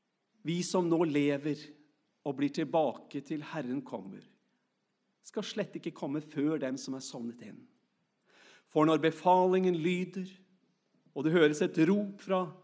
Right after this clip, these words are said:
overengelen, og støt i Guds basun, da skal Herren selv stige ned fra himmelen,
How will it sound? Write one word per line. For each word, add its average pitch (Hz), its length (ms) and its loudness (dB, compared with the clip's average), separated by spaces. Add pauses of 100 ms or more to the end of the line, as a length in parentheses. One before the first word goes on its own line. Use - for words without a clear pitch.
(120)
overengelen, 180 880 4 (520)
og - 80 -8
støt 202 640 6
i 202 100 -2
Guds 220 220 -4 (100)
basun, 120 460 -8 (1400)
da 117 120 -12
skal 147 200 -4
Herren 143 360 4
selv 143 420 -2
stige 147 420 0
ned 143 360 2
fra 156 120 -8
himmelen, 139 540 -2